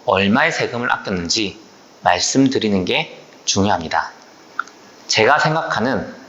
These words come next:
절세 포인트입니다. 첫 번째, 비용 처리입니다.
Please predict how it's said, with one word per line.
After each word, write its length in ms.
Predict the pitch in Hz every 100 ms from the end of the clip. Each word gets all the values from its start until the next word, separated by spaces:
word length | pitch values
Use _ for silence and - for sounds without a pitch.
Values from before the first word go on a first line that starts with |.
| -
절세 480 | - 120 - 143 -
포인트입니다. 720 | - 120 120 98 80 85 80 - - - - - - - - -
첫 180 | - -
번째, 480 | 135 - 123 156 - - - -
비용 260 | - 113 131
처리입니다. 640 | - 120 101 80 85 80